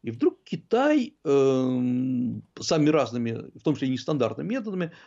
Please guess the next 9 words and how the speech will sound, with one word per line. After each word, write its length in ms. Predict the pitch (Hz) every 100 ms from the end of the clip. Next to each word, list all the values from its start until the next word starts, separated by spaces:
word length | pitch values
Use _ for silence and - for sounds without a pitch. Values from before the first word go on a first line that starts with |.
| _
занимает 600 | 110 131 139 185 220 196
вот 220 | 131 135
эту 220 | 156 147 -
позицию. 460 | 135 110 - -
И 40 | 117
делает 420 | 160 269 175 -
он, 140 | 113
как 200 | 117 113
назло, 460 | 107 110 196 240